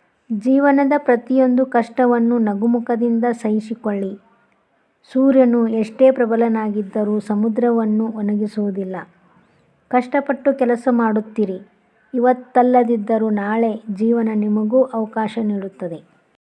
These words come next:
ಯಾರೂ ಎಂದಿಗೂ ಭರವಸೆಯನ್ನು ಬಿಟ್ಟು ಕೊಡಬಾರದು. ಮುಂಬರುವ ದಿನವು ಇಂದಿಗಿಂತ ಉತ್ತಮವಾಗಿರುತ್ತದೆ ಎಂದು ನಂಬಬೇಕು.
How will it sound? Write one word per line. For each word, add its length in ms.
ಯಾರೂ 420
ಎಂದಿಗೂ 580
ಭರವಸೆಯನ್ನು 760
ಬಿಟ್ಟು 360
ಕೊಡಬಾರದು. 880
ಮುಂಬರುವ 520
ದಿನವು 460
ಇಂದಿಗಿಂತ 760
ಉತ್ತಮವಾಗಿರುತ್ತದೆ 1200
ಎಂದು 540
ನಂಬಬೇಕು. 720